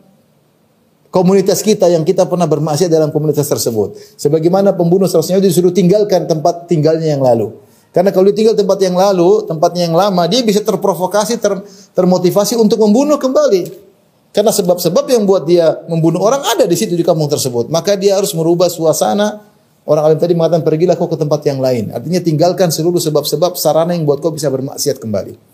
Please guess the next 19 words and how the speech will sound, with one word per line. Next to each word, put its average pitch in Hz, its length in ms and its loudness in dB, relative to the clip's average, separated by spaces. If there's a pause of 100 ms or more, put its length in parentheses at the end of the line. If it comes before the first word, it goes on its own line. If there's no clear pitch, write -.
(520)
Yang 170 240 2
kedua, 269 480 0
kata 180 160 0
orang 185 240 2
alim 160 80 0
tersebut, 190 560 0 (400)
"Beribadahlah 196 640 2
kepada 185 240 2
Allah 220 240 0
bersama 214 320 0
orang-orang 196 380 2 (100)
yang 180 60 -4 (420)
soleh 190 320 2
di 160 160 2
sana." 131 320 -2 (160)
Dia 170 240 2
cari 185 240 0
komunitas 165 480 -2
baru. 127 320 -2